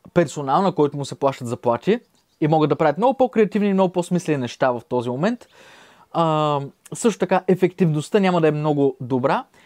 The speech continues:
и също така тези хора ще се опитат да направят нещата да изглеждат перфектни, няма да успеят и това ще създаде по-скоро негативен имидж на бранда. Отколкото ако се опитат да ги направят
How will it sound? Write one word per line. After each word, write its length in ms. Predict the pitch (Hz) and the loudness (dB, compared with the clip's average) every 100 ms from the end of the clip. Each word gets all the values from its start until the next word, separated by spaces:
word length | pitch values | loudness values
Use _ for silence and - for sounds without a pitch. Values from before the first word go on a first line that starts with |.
| - 185 | -12 -6
и 100 | 156 | -2
също 240 | 254 - | -2 -4
така 180 | 202 214 | -2 -2
тези 380 | - 233 220 196 | 2 0 0 -6
хора 320 | - 214 214 | 2 2 2
ще 240 | - 240 | -4 -6
се 120 | - | -4
опитат 340 | 214 220 208 185 | -4 -4 -6 -2
да 80 | 180 | -2
направят 320 | 175 190 190 | 0 -2 -2
нещата 360 | 170 190 190 | -2 -2 -2
да 80 | 165 | -4
изглеждат 360 | 151 170 180 160 | 0 2 0 0
перфектни, 680 | 143 131 - 143 - 180 185 - - 135 | -2 -2 0 -2 0 -4 -4 -20 -14 -6
няма 460 | 135 131 160 269 | 0 2 2 2
да 80 | 262 | 0
успеят 800 | 269 - - 220 127 - - _ _ _ _ _ _ _ _ _ _ _ _ _ _ _ _ _ _ - | -2 -2 0 2 2 -4 -20 _ _ _ _ _ _ _ _ _ _ _ _ _ _ _ _ _ _ -2
и 160 | 190 | 0
това 420 | 180 147 147 226 247 | 2 2 2 0 0
ще 200 | - 196 | -4 -2
създаде 360 | 185 165 196 | 0 2 2
по-скоро 640 | 214 - 226 - 226 240 220 | 0 0 0 0 0 2 2
негативен 800 | 196 165 160 - 214 208 208 190 - | 2 2 0 0 0 2 2 0 2
имидж 420 | 190 185 185 - | 6 6 2 -4
на 140 | 165 | -4
бранда. 420 | 170 226 202 120 - _ _ _ _ _ _ _ _ _ | 0 0 0 -4 -10 _ _ _ _ _ _ _ _ _
Отколкото 640 | 151 - 208 202 185 - 135 _ - | -6 0 2 2 -2 -2 -4 _ -4
ако 280 | 220 - 220 | -4 -2 -2
се 120 | 214 | -2
опитат 360 | 196 220 208 | -2 -2 0
да 80 | 180 | 2
ги 60 | 180 | 0
направят 520 | 170 185 180 165 | -2 0 0 0